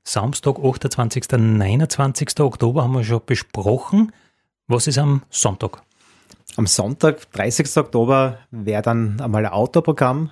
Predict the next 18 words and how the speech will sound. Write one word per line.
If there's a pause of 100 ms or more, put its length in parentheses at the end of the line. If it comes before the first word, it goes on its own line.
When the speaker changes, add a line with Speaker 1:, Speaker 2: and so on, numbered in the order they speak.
(120)
Speaker 2:
zur
Abwechslung
anstehend.
Und
zwar
geht's
da
zu
einer
gemeinsamen
Fotowanderung (340)
in
den
Hartelsgraben. (140)
Treffpunkt
ist
zehn
Uhr